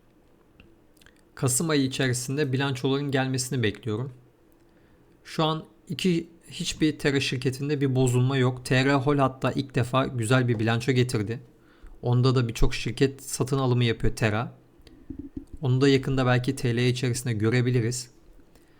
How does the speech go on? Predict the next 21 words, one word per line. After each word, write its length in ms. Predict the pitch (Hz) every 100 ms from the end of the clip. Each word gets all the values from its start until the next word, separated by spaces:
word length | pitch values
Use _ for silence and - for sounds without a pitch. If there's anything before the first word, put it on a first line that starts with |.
| _ _ -
Tera'nın 360 | 151 151 151
çarpanları, 800 | 131 147 139 143 139 131 127 147 -
F 300 | - 139 135
K'sı 400 | 131 127 - 123
ve 160 | 127
piyasa 360 | 123 135 127 117
değeri 160 | 123
sekiz. 560 | 131 - 123 127 123 - - _ _ -
Önceki 440 | 135 131 131 127 120
bilançoları 520 | 131 123 131 117 104
çok 220 | 143 143
zayıf. 300 | 139 135 135 - _ _ _ - _ _ _ _
Dokuz 260 | 135 127 139
milyarlık 560 | 135 131 131 127 123 131
bilançolarla 840 | 131 127 135 127 123 123 127 123 - _ _ 135
bu 80 | 123
çarpanlar 680 | 127 123 127 127 127 123 123 - _ -
çok 240 | 147 -
makul 300 | 123 123 135
seviyelere 580 | - 139 139 143 139 131
düştü. 440 | 139 - 139 139